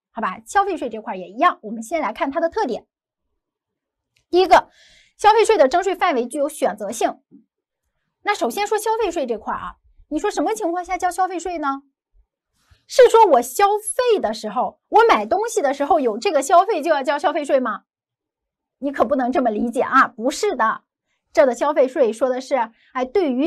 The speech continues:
应税消费品征收的一个税。那就是说，在消费税征税范围这块儿呢，有规定，那针对的都是应税消费品。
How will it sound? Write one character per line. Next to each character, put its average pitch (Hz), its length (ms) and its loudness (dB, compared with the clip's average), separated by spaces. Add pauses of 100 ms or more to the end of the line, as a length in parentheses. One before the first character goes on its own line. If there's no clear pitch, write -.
(240)
应 440 300 2
税 277 320 -4
消 403 360 -2
费 415 260 -6
品 - 460 -12
征 330 200 -4
收 330 120 -2
的 262 120 0
一 208 80 -6
个 233 100 -4
税。 240 340 -2 (580)
那 330 180 -2
就 320 160 -4
是 277 180 -10
说， 294 300 0 (480)
在 349 160 0
消 392 200 -2
费 392 140 -6
税 294 160 -8
征 339 160 -8
税 370 120 -8
范 403 240 -6
围 196 120 -6
这 233 140 -4
块 254 220 -8
儿 226 40 -6
呢， 190 200 -10 (200)
有 233 240 0
规 330 300 -2
定， 330 340 -4 (460)
那 370 120 -6
针 403 260 -8
对 392 120 -2
的 240 100 -4
都 285 160 -6
是 311 140 -10
应 381 320 -6
税 381 240 -6
消 240 160 -6
费 233 160 -4
品。 196 460 -14